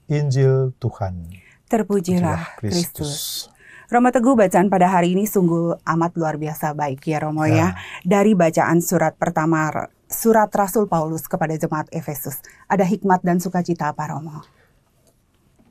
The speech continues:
Speaker 1: Sesuai dengan tema besar kita hari ini, kita merayakan dua rasul, yaitu Simon dan Yudas.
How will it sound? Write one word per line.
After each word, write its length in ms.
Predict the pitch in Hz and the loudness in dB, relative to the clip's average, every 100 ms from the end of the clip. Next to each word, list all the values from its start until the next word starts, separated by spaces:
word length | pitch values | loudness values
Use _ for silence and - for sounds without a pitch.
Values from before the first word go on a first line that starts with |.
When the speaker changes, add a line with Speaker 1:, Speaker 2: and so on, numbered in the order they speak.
| _ _ _ - | _ _ _ -16
Speaker 1:
Sesuai 440 | - 127 - 127 | -6 -4 0 0
dengan 320 | 123 117 117 | 2 2 0
tema 320 | 110 120 117 117 | 2 2 2 0
besar 400 | 117 - 117 113 | -2 2 2 0
kita 360 | 120 - 117 | -6 -2 -2
hari 280 | 101 113 117 | 0 0 0
ini, 200 | 120 143 | 0 0
kita 480 | 135 - 123 123 127 | -2 -2 2 2 2
merayakan 880 | 127 110 110 107 107 127 127 131 131 127 _ _ | -2 -2 -2 -4 -4 2 2 2 -4 -8 _ _
dua 320 | 117 110 104 | -2 0 0
rasul, 640 | 107 107 - 123 107 90 - _ _ | 0 0 2 2 2 -2 -12 _ _
yaitu 400 | 107 98 95 113 | -6 -6 -6 -6
Simon 680 | - 123 113 139 156 170 185 _ _ _ _ - _ | -4 0 4 6 4 2 -2 _ _ _ _ -20 _
dan 280 | - 117 120 117 | 0 2 2 0
Yudas. 800 | 113 107 113 107 - - - | -4 -2 -2 -2 -4 -8 -10